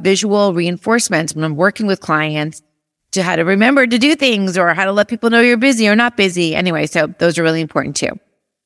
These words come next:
Okay, so here's a few ways about, I'm gonna go through about maybe four or five different strategies on how to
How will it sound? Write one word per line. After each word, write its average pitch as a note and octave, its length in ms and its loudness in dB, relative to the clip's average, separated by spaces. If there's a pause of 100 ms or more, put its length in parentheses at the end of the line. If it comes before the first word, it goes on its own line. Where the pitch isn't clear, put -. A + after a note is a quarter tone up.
(360)
Okay, D3+ 120 0
so E3 140 -6
here's A#3+ 260 2
a D4+ 80 4
few A3+ 260 2
ways E3+ 480 2 (480)
about, E3 420 0
I'm - 120 -20
gonna G3+ 140 2
go A3+ 100 0
through G#3 140 -2
about F3+ 140 0
maybe D#3+ 200 0
four E3 360 -2
or F3 60 0
five D#3 380 -2
different D#3 440 -2 (440)
strategies G#3 1040 0 (960)
on F#3+ 140 -2
how F#3+ 500 2
to F3+ 500 0